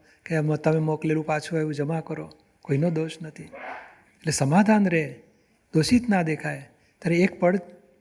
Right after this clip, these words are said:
પેલો એક હિસાબ ચૂકતે કર્યો, એમ એક દિવસમાં ખબર નહીં પડે, બધા હિસાબ નહીં પૂરા થાય. આખી જિંદગી એ તપશ્ચર્યા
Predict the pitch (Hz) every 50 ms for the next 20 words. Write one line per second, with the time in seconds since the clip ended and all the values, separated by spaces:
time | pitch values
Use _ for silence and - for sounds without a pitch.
0 | _ _ - 160 165 165 160 180 - - - 160 160 - - 175 175 175 - -
1 | - - 165 - - - 175 165 - - 156 156 147 147 - - - _ _ _
2 | _ _ _ - _ _ _ _ _ _ - - - 170 170 170 147 - - -
3 | - _ _ _ _ _ _ _ _ - - - 151 147 156 156 180 185 175 -
4 | 202 190 - - 185 220 214 226 247 226 233 220 202 190 185 175 190 185 170 -
5 | 196 190 196 208 240 233 240 214 185 170 151 - 151 151 - - _ _ _ _
6 | _ _ _ _ _ _ _ _ _ _ _ _ - 151 - 185 156 - 156 147
7 | 156 160 233 240 220 226 202 185 - 185 175 - - - - - - - _ -
8 | 175 165 165 165 160 156 147